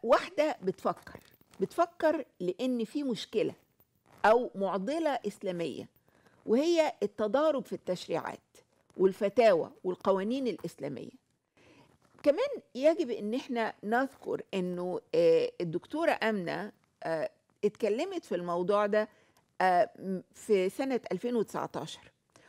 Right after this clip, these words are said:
ورد عليها الكتير من ال-، آه، الفقهاء، منهم عبد الله رشدي وغيره، واعترضوا عليه ونفس الموضوع. فأنا مش عارفة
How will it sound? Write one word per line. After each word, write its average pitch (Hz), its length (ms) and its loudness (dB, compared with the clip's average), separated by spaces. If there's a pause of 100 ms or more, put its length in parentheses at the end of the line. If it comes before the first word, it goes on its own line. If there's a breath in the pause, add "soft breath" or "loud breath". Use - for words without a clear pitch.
(120 soft breath)
ورد 320 320 4
عليها 254 500 0
الكتير 294 920 -4
من 214 420 -4 (160)
ال-، 165 800 2 (100)
آه، 151 340 2
الفقهاء، 185 720 2
منهم 190 340 -4
عبد 151 220 -4
الله 196 220 4
رشدي 196 360 0
وغيره، 147 320 -4 (500 soft breath)
واعترضوا 208 580 2
عليه 196 340 0
ونفس 196 360 -4
الموضوع. 156 400 -6
فأنا 392 260 -6
مش 339 140 -10
عارفة 277 440 0